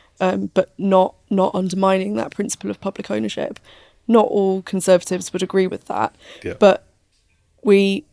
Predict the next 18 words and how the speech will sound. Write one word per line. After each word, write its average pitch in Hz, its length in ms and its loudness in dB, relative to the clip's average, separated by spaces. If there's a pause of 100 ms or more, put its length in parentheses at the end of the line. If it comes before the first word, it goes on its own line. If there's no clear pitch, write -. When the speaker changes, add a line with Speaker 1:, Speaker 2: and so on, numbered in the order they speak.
Speaker 1:
I 196 100 2
think - 340 -2
with 202 300 -2
the 196 80 -2
debate 185 440 -2 (100)
being 185 600 -2 (380)
so - 500 -2
cruel - 560 -2
and - 140 -2
nasty, - 760 -6 (300)
it 185 120 0
is 180 220 0
easy - 400 -10
to - 120 -12
find 180 680 -6 (260)
mutual 175 800 -6 (520)
agreement 175 640 -2 (420)
and 170 220 -4